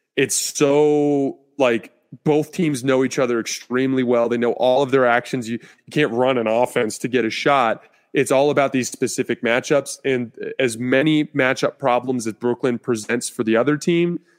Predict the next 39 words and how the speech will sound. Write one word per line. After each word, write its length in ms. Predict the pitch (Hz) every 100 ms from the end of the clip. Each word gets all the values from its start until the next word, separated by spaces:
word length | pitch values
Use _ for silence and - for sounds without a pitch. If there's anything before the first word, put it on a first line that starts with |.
| _ _ -
the 100 | 135
other 160 | 147
team, 440 | 143 147 139 131 131
especially 460 | 127 - 135 - 135
in 60 |
the 60 | 127
case 320 | 131 131 123
of 80 | 120
the 140 | 117
elite 260 | 113 117 123
contenders, 560 | 120 123 147 123 117 - _ -
is 100 | 131
going 220 | 160 160
to 80 | -
present 400 | 156 139 143 135
just 240 | 120 131
as 160 | 131 117
many 240 | 127 120
matchup 400 | 110 107 107 117
problems 580 | - 113 101 101 101 - _ _ _ _
for 80 | 131
Brooklyn 440 | 104 123 123 117
on 100 | 107
the 100 | 104
other 180 | 101 104
end 120 | 101
of 40 | 92
the 60 |
floor. 460 | 95 139 127 120 113 _ _ -
And 300 | 123 113 110
at 100 | 117
that 180 | 123 120
point, 220 | 139 120
it's 100 | 107
just 140 | 117 -
a 40 |
matter 320 | 113 113 110 107
of 140 | 101
which 360 | 117 117 -